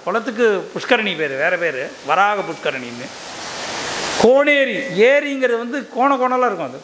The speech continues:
கோ-, ஏரினாக்கா சதுரமாலாம் ஸ்கொயரெல்லாம் இருக்காது, கோனேரின்னு பேர் இருக்கு. அந்த ஏரியாய் நான் உன், உன் மலையில பிறக்கட்டுமா? எனக்கு ஒரு ஆசை, என்னுடையதான பாபங்களெல்லாம் போக்கிட்டு உன்னுடையதான மலை மேல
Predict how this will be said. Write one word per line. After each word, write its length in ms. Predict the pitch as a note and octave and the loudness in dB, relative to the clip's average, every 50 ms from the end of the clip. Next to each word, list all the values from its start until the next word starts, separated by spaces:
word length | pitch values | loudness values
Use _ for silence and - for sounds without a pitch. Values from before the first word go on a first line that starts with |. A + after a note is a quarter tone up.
| - - | -2 0
கோ-, 260 | G3+ G3+ F#3+ A3 B3 | 0 2 4 4 4
ஏரினாக்கா 540 | C4+ C#4+ C4+ B3+ B3 B3 A#3+ D4 C4+ A#3 F#3 - - - | 4 2 0 -2 -4 -2 -2 0 -2 -2 -4 -8 -4 -2
சதுரமாலாம் 640 | A3+ A3+ A#3 A3+ A3+ A3 A3+ A3+ A3 A3+ A3+ G#3+ E3+ | 0 2 2 2 2 2 2 2 2 2 0 0 0
ஸ்கொயரெல்லாம் 500 | F3 G3+ G#3 G#3 G3+ G3+ G3 G3+ G3 E3+ | 0 2 2 2 2 0 -2 -2 -4 -4
இருக்காது, 240 | D3+ D#3 C3 - - - - - - - - - - - - - - - - - - - - - - - | -6 -8 -8 -10 -12 -20 -20 -20 -20 -20 -20 -20 -20 -20 -20 -20 -20 -18 -18 -18 -18 -16 -16 -14 0 4
கோனேரின்னு 500 | G#3+ A#3+ C4 B3 B3+ A#3 G#3+ A3 B3 A3+ | 4 4 6 6 4 4 4 2 2 4
பேர் 180 | G3+ F#3+ E3+ D3 | 4 4 4 2
இருக்கு. 220 | C3 B2 C3 C3 - - - | -2 -4 -8 -10 -10 -8 -2
அந்த 240 | - F#3+ G3+ F#3+ F#3+ | 0 0 0 0 0
ஏரியாய் 680 | F#3 G#3 B3 D4 D#4 D#4 D4 C#4+ D4 D#4 D#4+ C#4+ B3 | 2 4 4 4 4 4 4 4 4 4 4 2 0
நான் 120 | A3+ G#3+ G3+ | 0 0 0
உன், 340 | G3 F#3+ G3 F#3+ F#3 F3+ | -2 -2 -2 -2 -2 -2
உன் 240 | F3+ E3+ D#3+ D#3+ E3+ - - - - E3+ | -2 -2 -2 -4 -8 -14 -18 -18 -4 0
மலையில 280 | E3 F#3+ A3 A3+ G#3 G3 | 2 4 4 4 2 2
பிறக்கட்டுமா? 500 | E3 F3+ F#3 F3+ F3+ E3+ E3 D#3+ D#3 D3 - - - - - - - - - - - - - | 2 0 -2 -2 -4 -6 -4 -4 -4 -4 -6 -10 -16 -20 -20 -20 -20 -20 -20 -20 -18 -4 -2
எனக்கு 200 | E3 E3+ D#3 D#3+ | -2 2 2 4
ஒரு 120 | D#3+ D#3 | 4 6
ஆசை, 400 | E3 F#3+ G#3+ B3+ C4+ B3+ B3+ G3+ D#3+ - - - - - - - - - - - - | 6 6 4 4 2 0 -4 -6 -6 -6 -12 -20 -20 -20 -20 -20 -20 -20 -20 -8 0
என்னுடையதான 680 | - F#3+ A3 A3+ A3 A3 G#3+ G#3 G#3 G3+ F#3+ F3+ F3+ - - | 0 2 2 4 4 4 4 4 2 2 0 0 -2 0 4
பாபங்களெல்லாம் 640 | G3 B3 D4 F4 D#4+ D4 B3+ A#3+ A#3 C4 C#4+ B3 A3 | 4 4 4 4 2 2 2 2 2 2 0 2 0
போக்கிட்டு 400 | A#3 B3+ A3+ A#3+ G#3 G3+ F#3 C#3+ - - - - - - - - - - - - - - - - - - - - - | 0 -2 -2 -2 -4 -4 -4 -4 -6 -10 -16 -20 -20 -20 -20 -20 -20 -20 -20 -18 -18 -18 -16 -16 -16 -14 -14 2 2
உன்னுடையதான 680 | A3+ A#3+ C4+ C#4 C4 B3+ B3 A#3+ A3+ A#3 A3+ A3 G#3 | 4 4 6 4 4 6 4 4 4 4 4 4 0
மலை 260 | G3 F#3+ G#3 B3 D4 C#4 | 2 2 4 4 4 2
மேல 580 | C#4 C#4+ D4+ D#4+ F4 D#4+ C#4 A3+ G3+ F#3 F#3 | 4 4 4 4 4 2 0 0 -2 -4 -8